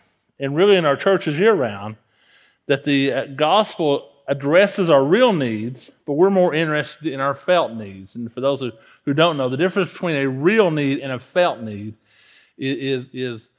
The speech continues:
you really, really need air, right? I mean, you need it. It's not like an option, like, "Well, you want," no, no. You need air. But not many of us walk around wondering and worrying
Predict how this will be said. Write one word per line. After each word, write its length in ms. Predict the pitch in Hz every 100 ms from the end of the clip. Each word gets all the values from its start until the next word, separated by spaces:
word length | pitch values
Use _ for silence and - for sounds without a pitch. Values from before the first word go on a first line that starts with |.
| _ _ _
you 200 | - 208
really, 480 | 185 160 247 254 185
really 460 | 175 190 233 165 143
need 760 | 151 175 220 170 127 131 131 -
air, 440 | 160 131 95 85 - - _ _ _ _ _ _ _ _ _ _ _ _
right? 300 | 143 139 104
I 80 |
mean, 140 | 127 143
you 80 | 165
need 240 | 185 170
it. 240 | 190 -
It's 100 | 127
not 120 | 165 147
like 200 | 131 113
an 60 | _ _ -
option, 440 | 160 160 - 131
like, 220 | 143 131
"Well, 260 | 180 156 156 _ _ _
you 100 | -
want," 160 | 165 175
no, 140 | 160
no. 160 | 139 127 - -
You 180 | 202
need 400 | 208 214 247 190
air. 540 | 165 208 175 92 82 - - _ _ _ _ _ _ _ _ _ _
But 100 | 175
not 220 | 202 190
many 300 | 214 320 277
of 180 | 165 131
us 120 | 147
walk 280 | 160 185 180
around 580 | 156 190 240 104 113 127 _ _ _ _ _ _ _ _ _ _ _ _
wondering 640 | 131 147 226 233 156 151
and 180 | 139 143
worrying 600 | 185 226 143 123 127 151